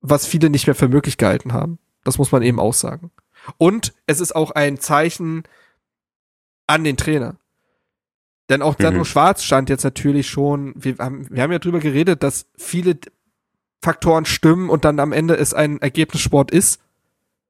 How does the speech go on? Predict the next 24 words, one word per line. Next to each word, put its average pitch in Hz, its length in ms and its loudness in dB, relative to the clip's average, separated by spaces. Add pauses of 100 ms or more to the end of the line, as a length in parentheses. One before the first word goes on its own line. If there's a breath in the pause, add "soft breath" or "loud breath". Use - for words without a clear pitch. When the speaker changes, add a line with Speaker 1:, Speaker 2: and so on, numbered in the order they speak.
(1080 loud breath)
Speaker 1:
Und 135 160 -2
dass - 380 0
Mannschaft 180 460 0
und 156 100 0
Trainer 170 240 4
jetzt 156 240 2
bewiesen 151 460 -2
haben, 151 540 0 (320)
ein 139 200 2
Spiel 151 400 2
ziehen 196 340 2
zu - 180 0
können, 185 380 0 (880)
ist 135 120 -2
natürlich - 340 0
auch 170 200 2
sehr, 135 240 4
sehr 120 180 4
wichtig - 520 -6 (160)
und 135 200 0
gibt - 160 0
Vertrauen 135 560 2
für 127 180 0
die 117 360 2